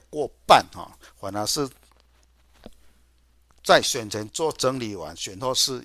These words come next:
一个小跌一点一八哈，但是整个我们来看到它的营收还是没有比较好的表现哈，因此呢，生技类股哈，短期间还是在这一个箱型做一个整理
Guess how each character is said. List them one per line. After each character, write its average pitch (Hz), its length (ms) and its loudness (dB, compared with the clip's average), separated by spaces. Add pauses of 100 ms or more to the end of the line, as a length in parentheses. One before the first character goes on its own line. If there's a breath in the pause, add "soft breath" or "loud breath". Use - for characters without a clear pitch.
一 113 120 -10
个 113 180 0
小 98 340 2 (100)
跌 95 100 -10
一 131 160 -16
点 - 200 -10 (120)
一 123 240 -14
八 117 260 0
哈， 98 180 -8
但 170 140 0
是 165 120 -2
整 117 240 -2
个 123 200 4
我 107 80 -10
们 113 80 -10
来 120 80 -2
看 165 160 2
到 156 140 4
它 143 140 4
的 135 100 2 (140)
营 131 200 -6
收 139 240 2
还 120 160 0
是 127 120 -4
没 123 160 -8
有 98 80 -10
比 90 180 -18
较 127 160 -4
好 - 140 -6
的 - 80 -16 (140)
表 90 220 -12
现 113 300 -6
哈， 87 120 -12 (460 loud breath)
因 190 160 -4
此 131 200 2
呢， 165 180 10 (400 soft breath)
生 196 240 2
技 220 160 4
类 202 180 12
股 107 240 -12
哈， 104 220 -8 (160)
短 113 200 2
期 127 220 -2
间 151 320 4
还 120 220 2
是 151 120 0 (120)
在 143 200 8 (120)
这 160 140 -2
一 135 160 0
个 117 100 -2
箱 127 260 0
型 85 300 -10
做 120 160 -10
一 107 60 -12
个 101 100 -14 (140)
整 90 260 -8
理 87 120 -18